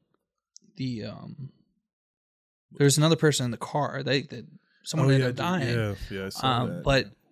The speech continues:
Speaker 1: I know we have an episode that's gonna come out then after this about, like, uh, name, im-, image, and likeness, and that whole thing that's working out. And, uh, that, I think that's, that's an important reason to have that discussion, because we talk about, you know, oh, they get the full ride, they get all this other stuff, but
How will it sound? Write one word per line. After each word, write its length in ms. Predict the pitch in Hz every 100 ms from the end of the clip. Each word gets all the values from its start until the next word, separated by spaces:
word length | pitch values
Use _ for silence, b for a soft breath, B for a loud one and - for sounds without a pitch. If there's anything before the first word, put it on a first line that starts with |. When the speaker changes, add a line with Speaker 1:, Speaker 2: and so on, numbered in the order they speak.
| _ _
Speaker 1:
I 100 | - 139
know 160 | 147
we 260 | 139 143 139
have 140 | 143
an 80 | 139
episode 340 | 131 - 131 123
that's 200 | 123 123
gonna 160 | 120
come 160 | - 131
out 220 | 123 -
then 160 | 139 123
after 260 | 135 -
this 280 | 135 135 -
about, 300 | 131 123 127
like, 320 | 123 117 -
uh, 280 | 123 110 90 - 165 - 160
name, 200 | 139 120
im-, 180 | 117 -
image, 240 | 139 135 127
and 80 | 127
likeness, 440 | 135 - 135 -
and 260 | 127 - 135
that 140 | 131
whole 420 | - 131 123 127 - _ _ _ _ _ _ _ _ _
thing 200 | 160 131
that's 240 | 127 131 -
working 400 | 131 139 127 127
out. 340 | 120 113 - B B B B -
And, 340 | 123 117 110
uh, 260 | 110 107 -
that, 200 | 95 -
I 80 | 143
think 180 | 147 135
that's, 440 | 131 - - - _ _ _ _ _ _ -
that's 280 | 156 160
an 80 | 160
important 420 | 139 - 139 135
reason 240 | 120 131 131
to 60 | 123
have 160 | 127
that 140 | 123 120
discussion, 540 | 120 127 139 - 151
because 580 | 139 - 131 139 143 147
we 260 | 143 127
talk 240 | 127 135 131
about, 240 | 127 127
you 60 | 135
know, 160 | 135
oh, 40 | 190
they 100 | 156
get 120 | 143
the 60 | -
full 220 | 156 147
ride, 260 | 147 143
they 40 | 139
get 120 | 135
all 140 | 127
this 180 | 131 123
other 160 | 127 -
stuff, 320 | - 160 156
but 180 | 151